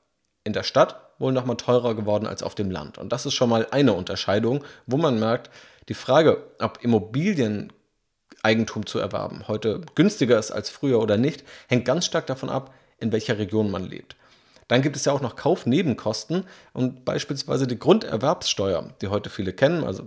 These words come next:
ist ein großer Teil der Kaufnebenkosten. Die Kaufnebenkosten liegen so bei achteinhalb bis dreizehneinhalb Prozent, variieren von Bundesland zu Bundesland. Und da stecken dann neben der Grunderwerbssteuer auch noch beispielsweise Notargebühren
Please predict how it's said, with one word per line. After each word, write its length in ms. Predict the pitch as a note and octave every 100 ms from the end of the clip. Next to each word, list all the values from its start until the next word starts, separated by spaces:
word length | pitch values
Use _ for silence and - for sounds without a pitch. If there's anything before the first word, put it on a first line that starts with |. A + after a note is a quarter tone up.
| -
ist 260 | - -
ein 140 | G#2 G#2+
großer 340 | A2+ C3 A2+
Teil 240 | - B2 C3
der 100 | A2+
Kaufnebenkosten. 920 | - C#3 B2+ B2 A#2+ - A#2+ - A#2
Die 100 | G2
Kaufnebenkosten 760 | - G#2+ - G#2+ G#2 G#2+ -
liegen 160 | G2 G#2
so 120 | G2+
bei 180 | G2+ G2+
achteinhalb 460 | A#2 - G#2 G#2+ G#2+
bis 140 | -
dreizehneinhalb 580 | G#2+ G#2 A#2 G#2 G2+ G#2
Prozent, 480 | - - A2+ A#2 - - - _
variieren 340 | G#2+ G#2+ A2+
von 220 | A2 G#2
Bundesland 420 | F#2+ A2+ G#2+ A2 A2
zu 160 | G#2
Bundesland. 580 | G2 C3 A#2+ B2 A2 A2+ - - -
Und 60 |
da 60 | A2
stecken 360 | - - A2+ G#2
dann 100 | G2
neben 160 | G2
der 80 | G2+
Grunderwerbssteuer 800 | - G2 F#2+ F#2+ - - F#2 F#2+
auch 100 | G2+
noch 220 | G#2 - - - _
beispielsweise 500 | F#2 - - - G2
Notargebühren 840 | A2 A2 - G2 G2+ F#2 G2+ G2+